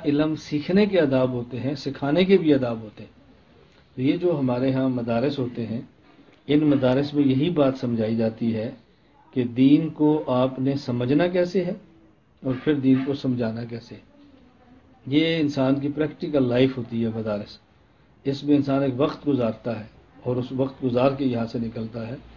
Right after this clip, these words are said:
اس لیے ہم کہتے ہیں کہ جو شخص باضابطہ کسی مدرسے میں نہ پڑھے تو اس کو آگے پڑھانا نہیں چاہیے۔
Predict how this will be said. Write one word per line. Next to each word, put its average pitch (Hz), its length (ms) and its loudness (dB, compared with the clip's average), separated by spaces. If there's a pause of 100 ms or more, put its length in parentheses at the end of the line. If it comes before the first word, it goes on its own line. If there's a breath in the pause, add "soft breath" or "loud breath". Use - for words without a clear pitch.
(540 loud breath)
اس 147 160 0
لیے 165 160 -4
ہم 160 120 -2
کہتے 151 280 -2
ہیں 156 80 -6
کہ 147 60 0
جو 127 220 0
شخص 160 340 -6 (760)
باضابطہ 131 760 0
کسی 143 200 -6
مدرسے 127 420 -4
میں 127 140 -2
نہ 120 100 -2 (100)
پڑھے 120 220 -4 (760)
تو 160 140 -8
اس 170 160 -6
کو 160 140 0
آگے 143 220 0
پڑھانا 131 320 0
نہیں 143 140 4
چاہیے۔ 113 420 -6